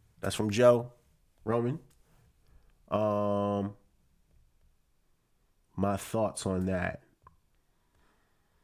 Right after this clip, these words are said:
Like I said, if it's a work, um, then they're doing a good job.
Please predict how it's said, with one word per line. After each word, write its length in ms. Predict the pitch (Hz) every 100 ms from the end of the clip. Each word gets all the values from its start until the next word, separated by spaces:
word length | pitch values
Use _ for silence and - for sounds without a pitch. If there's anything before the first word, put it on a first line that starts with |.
| _ _ _ _ _ _ _ _ _ _ _ _ _ _ _ _ -
Like 120 | 107
I 80 | 117
said, 240 | - 117 -
if 160 | 110
it's 160 | 135 147
a 80 | 117
work, 520 | 98 110 117 113 - - _ _ _ _ _ _ _ -
um, 840 | 95 95 95 92 92 90 85 - - _ _ _ _ _ _ _ _ _ _ _ _ _ _ _ _ _ _ _ _ _ _ _ _ _ _ - _ _ _ _ _ - - - _ _ _ _ _ _ _ _ _ -
then 280 | 95 98 87
they're 100 | 90
doing 180 | 92 117
a 40 |
good 140 | 113 104
job. 300 | 113 101